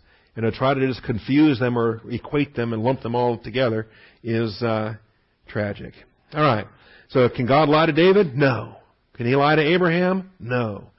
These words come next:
And those aren't competing messages either. They, they, they blend very well, 'cause Abra-, David, of course, is Abrahamic. David is Jewish. His, it doesn't, the, the, the specific lineage of the king of Israel does not change the,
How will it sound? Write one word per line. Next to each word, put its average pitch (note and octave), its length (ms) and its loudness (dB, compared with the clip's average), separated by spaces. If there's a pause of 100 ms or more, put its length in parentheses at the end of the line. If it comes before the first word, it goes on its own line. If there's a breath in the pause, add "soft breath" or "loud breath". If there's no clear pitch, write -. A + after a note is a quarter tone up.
(280 loud breath)
And B2 100 2
those D3+ 140 4
aren't F#3+ 220 2
competing E3+ 540 0 (340 loud breath)
messages D3 500 2
either. D#3+ 320 4
They, C#3 180 4
they, C#3+ 220 4
they C3 320 4
blend C3+ 580 2
very D3+ 260 4
well, E3+ 460 2
'cause B2+ 200 2
Abra-, C#3+ 400 0
David, C3+ 320 2
of D3+ 80 0
course, C3+ 280 0
is C3 180 2
Abrahamic. C3 540 -2 (420 loud breath)
David A#2 280 2
is D3+ 120 2
Jewish. C3 580 2 (460 soft breath)
His, A#2+ 260 -2
it A2+ 120 -4
doesn't, B2+ 360 2
the, B2 140 0
the, A2+ 200 2
the A2+ 340 0
specific F#3 640 0
lineage C#3 640 2
of C3 360 0
the B2+ 260 -2 (440 loud breath)
king F3+ 260 4
of C3 140 0
Israel B2+ 400 2
does A#2+ 140 0
not C3+ 240 0
change C#3 460 -4
the, A#2 200 2